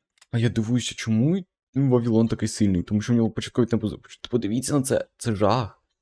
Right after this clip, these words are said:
Найгірша провінція вісімдесят від-, якого біса, що за бред? Ого, ого,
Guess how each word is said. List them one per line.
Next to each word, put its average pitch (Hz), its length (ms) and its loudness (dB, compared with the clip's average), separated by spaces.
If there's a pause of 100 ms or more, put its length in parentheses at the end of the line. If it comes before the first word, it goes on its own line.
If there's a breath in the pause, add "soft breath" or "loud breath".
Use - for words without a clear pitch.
Найгірша 107 260 -2
провінція 107 300 0
вісімдесят 107 420 -2
від-, 107 220 -8 (280 loud breath)
якого 117 440 4
біса, 98 360 -4
що - 180 -6
за 113 100 -2
бред? 90 340 -2 (500)
Ого, 87 500 2 (120)
ого, 90 420 2